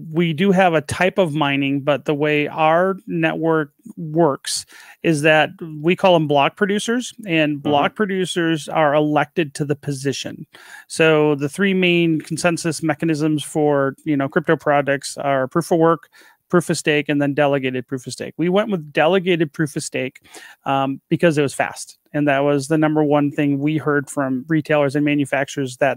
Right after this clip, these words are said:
Speaker 1: they wanted something that was consistently priced for transaction fees. They wanted something that was just as fast as, you know, uh, Visa or MasterCard for a retail
Speaker 2: Mm-hmm.
Speaker 1: environment. Um, and they wanted the, the fees to be,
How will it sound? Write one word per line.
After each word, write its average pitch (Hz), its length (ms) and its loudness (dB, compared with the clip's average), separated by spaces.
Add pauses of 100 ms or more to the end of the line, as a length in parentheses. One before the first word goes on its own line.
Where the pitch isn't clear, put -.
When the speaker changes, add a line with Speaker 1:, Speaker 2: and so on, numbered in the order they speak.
(100)
Speaker 1:
they 156 160 2
wanted 156 280 2
something 151 340 0
that 135 120 0
was 135 140 -6
consistently 202 640 -2
priced 175 480 -2
for 170 100 -4
transaction 160 540 0
fees. 135 340 -4 (360)
They 151 100 2
wanted 139 320 2
something 165 300 2
that 131 120 2
was 135 160 0 (100)
just 170 300 2
as 202 160 4
fast 165 320 0
as, 147 400 -2
you 147 80 2
know, 131 320 -2 (380)
uh, 113 260 0
Visa 160 360 2
or 151 40 4
MasterCard 156 640 0
for 160 180 2
a 147 40 4
retail 160 320 0
Speaker 2:
Mm-hmm. 160 100 2
Speaker 1:
environment. 135 500 -2 (380)
Um, 131 460 2
and 165 120 4
they 151 60 4
wanted 147 560 2
the, 143 340 0
the 151 140 4
fees 170 400 -2
to - 140 -8
be, 143 360 -2